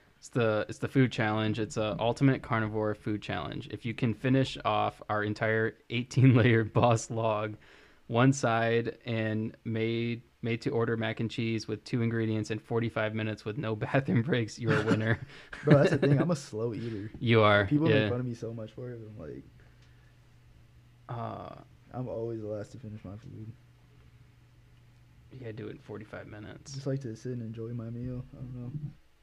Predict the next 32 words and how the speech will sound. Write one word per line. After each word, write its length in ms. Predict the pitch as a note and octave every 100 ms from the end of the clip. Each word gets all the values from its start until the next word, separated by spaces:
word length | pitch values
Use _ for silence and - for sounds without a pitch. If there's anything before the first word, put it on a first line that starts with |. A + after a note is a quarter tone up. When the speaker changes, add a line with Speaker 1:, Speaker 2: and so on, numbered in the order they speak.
| -
Speaker 2:
I 40 |
don't 120 | A2+ C3
like 80 |
scarfing 380 | G2+ - G#2+ A2
my 100 | G#2+
food 220 | - A2+ A2+
down. 200 | A2+ A2+ - - - -
Speaker 1:
Yeah. 300 | C3 A#2+ G#2+ A2 - - - - -
Speaker 2:
I 80 | B2
Speaker 1:
I 40 |
Speaker 2:
wonder 180 | C#3 B2
if 40 |
Speaker 1:
scarf 40 | G2+
Speaker 2:
I 40 |
Speaker 1:
my 80 | G#2
Speaker 2:
could, 80 | G2+
Speaker 1:
food 140 | G2+ G2+
down. 240 | G2+ G#2
Speaker 2:
I 40 | A2
could 100 | C3
probably 220 | D#3 G2
eat 100 | A#2 A2
more 160 | A2
if 100 | A2
I 80 | -
tried 220 | A2+ G2+
to 80 | G#2+
<laughs> 60 | -
scarf 160 | - D#3+
my 60 | C#3
food 500 | C3+ B2 C3+ G3+ D3
down. 300 | F#3 C#3 F3+